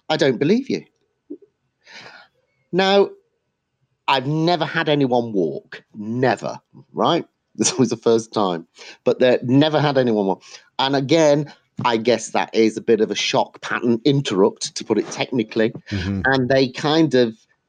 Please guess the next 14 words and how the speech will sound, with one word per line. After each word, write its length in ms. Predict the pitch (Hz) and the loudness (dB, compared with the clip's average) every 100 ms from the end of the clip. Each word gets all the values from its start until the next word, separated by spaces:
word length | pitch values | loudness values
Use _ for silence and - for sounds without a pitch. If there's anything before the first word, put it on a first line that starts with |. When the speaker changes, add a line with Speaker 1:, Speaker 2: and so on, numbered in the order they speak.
| _ _ _ | _ _ _
Speaker 1:
and 160 | - 135 | -2 2
this 200 | 160 - | 2 2
is 120 | 165 | -2
true, 320 | - 147 135 | 0 2 4
I 80 | 135 | 4
can 100 | 127 | 2
tell 120 | 120 | 2
you 80 | 151 | 2
a 20 | |
story. 280 | 139 - 139 | 2 2 4
I 100 | 117 | 4
had 100 | 117 | 0
one 320 | 113 131 151 | 0 0 0
client, 520 | 147 123 101 101 113 | -2 0 2 0 -2